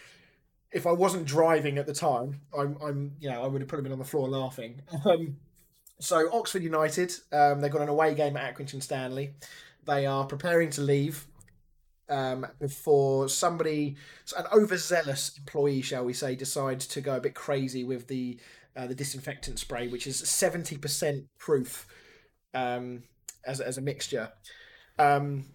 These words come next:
so the, the driver gets on the bus. The, the coach has one of these, uh, breathalyzer systems. So basically, he has to breathe into it, uh, before the coach will actually fire up and allow him to drive.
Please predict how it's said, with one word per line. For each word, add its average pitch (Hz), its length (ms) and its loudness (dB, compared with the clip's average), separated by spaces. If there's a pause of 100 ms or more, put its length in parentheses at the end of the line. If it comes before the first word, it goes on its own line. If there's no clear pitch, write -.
so 156 280 6
the, 143 140 -2
the 143 160 -6
driver 170 400 8
gets 160 240 6
on 147 100 2
the 143 60 0
bus. 147 340 8
The, 139 160 -10 (140)
the 143 80 -8
coach 170 320 2
has 143 160 -4
one 147 160 0
of 139 80 -2
these, 135 340 -4
uh, 127 240 -4
breathalyzer 127 640 -4
systems. 117 600 -10
So 123 180 -8
basically, 131 240 -8
he 143 140 -2
has 135 160 -2
to 139 80 -6
breathe 131 260 -4
into 127 260 -6
it, 123 200 -4 (520)
uh, 120 120 -6
before 131 440 -2
the 120 60 -8
coach 131 320 -6
will 127 120 -6
actually 120 460 -6
fire 123 360 -2
up 120 120 -6
and 123 80 -14
allow 120 180 -6
him 113 100 -8
to 120 80 -12
drive. 120 440 -6